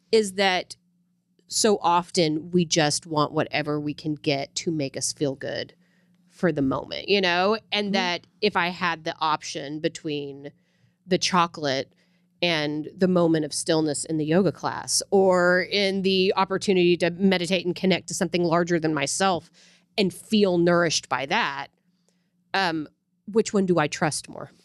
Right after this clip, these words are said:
Speaker 1: And that food, alcohol, drugs, they don't like it, they don't let you down.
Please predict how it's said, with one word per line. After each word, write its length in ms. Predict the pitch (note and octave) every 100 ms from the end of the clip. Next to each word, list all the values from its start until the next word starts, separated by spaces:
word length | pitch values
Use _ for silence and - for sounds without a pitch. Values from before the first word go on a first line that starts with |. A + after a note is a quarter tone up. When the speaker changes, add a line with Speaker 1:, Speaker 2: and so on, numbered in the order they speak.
| _ - - -
Speaker 1:
And 160 | A3+ A3+
that 180 | G3+ -
food, 720 | - - A#3+ A3 G#3+ G#3 G3+ _ -
alcohol, 640 | F3+ F3+ F3+ F3+ F3 E3+ E3
drugs, 600 | F3 F3+ E3+ D#3 E3 - - _ _ -
they 100 | F3
don't 140 | A3
like 160 | C4+ C#4
it, 180 | A3 G3+
they 100 | A3
don't 100 | D4
let 160 | D4+
you 60 | A3
down. 260 | C4+ -